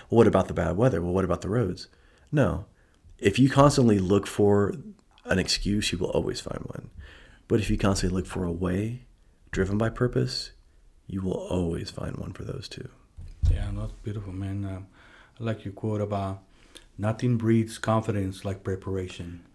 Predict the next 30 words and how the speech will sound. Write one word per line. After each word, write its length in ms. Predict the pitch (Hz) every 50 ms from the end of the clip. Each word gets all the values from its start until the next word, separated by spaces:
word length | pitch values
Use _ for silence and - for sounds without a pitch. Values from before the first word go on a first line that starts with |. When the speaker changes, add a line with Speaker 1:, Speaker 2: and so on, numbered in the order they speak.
| - _ _ _
Speaker 1:
That's 200 | - - 95 -
exactly 420 | 82 90 98 92 95 - 92 92 92
it. 320 | 87 87 - - - -
That's 160 | - 95 -
exactly 320 | - 98 95 92 92 95 98
it. 80 | -
Before 240 | - 95 - - 98
I 60 | 98
drove 260 | 95 95 104 101 95 107
up, 160 | 104 101 98
Speaker 2:
Yeah. 140 | 107 104 98 95 - - -
Speaker 1:
I, 220 | 82 98 95 - -
I 100 | - 95
have 180 | 98 98 90
everything, 380 | 98 98 92 98 - - 95 101
right? 200 | 98 95 101 107
If 140 | 101 90 -
my, 140 | - 92 82
if 140 | - - -
I 60 | 90
break 220 | 87 92 98 92 -
down, 180 | 101 98 98
I'm 80 | 95 92
fine. 420 | - - 98 98 98 98 95 92 - - - - -
I've 100 | - -
got 140 | - 87 80
spare 240 | - - - 95 95
tires. 460 | - - 92 95 95 95 95 92 90
I've 140 | 87 85 82
got 340 | 98 87 87 - - -